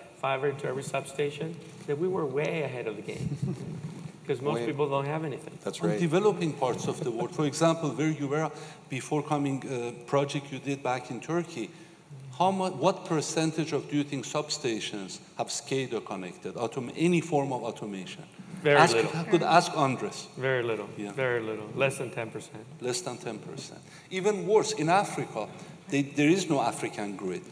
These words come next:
Speaker 1: Right.
Speaker 3: And <laughs> you, so you, the best solution, actually, going back to the comment, for,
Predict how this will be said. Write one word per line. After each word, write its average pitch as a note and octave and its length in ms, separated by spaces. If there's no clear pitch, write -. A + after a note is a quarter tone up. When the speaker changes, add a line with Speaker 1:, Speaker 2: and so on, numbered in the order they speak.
Speaker 1:
Right. C3+ 220
Speaker 3:
And C#3 360
<laughs> - 220
you, C#3+ 220
so E3 220
you, D3+ 260
the D3+ 100
best F3 360
solution, E3 500
actually, C3+ 340
going D3+ 300
back C#3+ 300
to D3+ 100
the B2+ 100
comment, E3 420
for, D3+ 320